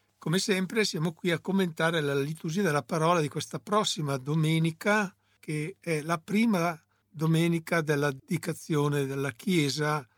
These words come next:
del Duomo di Milano. È una festa quindi tutta mi-, milanese, anche se poi queste feste, queste ricorrenze ritornano puntualmente lungo l'anno liturgico.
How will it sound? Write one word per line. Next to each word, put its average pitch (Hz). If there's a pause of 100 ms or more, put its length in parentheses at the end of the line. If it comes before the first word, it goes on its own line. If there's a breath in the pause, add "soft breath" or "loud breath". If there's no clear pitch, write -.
(260)
del 147
Duomo 151 (160)
di 139 (220)
Milano. 110 (300)
È -
una 185
festa 185
quindi 156
tutta 143
mi-, 135
milanese, 131
anche 131
se 131
poi 143 (400 soft breath)
queste -
feste, 156
queste 135
ricorrenze 147 (300 soft breath)
ritornano 151
puntualmente 156
lungo 139 (260 soft breath)
l'anno 127
liturgico. 123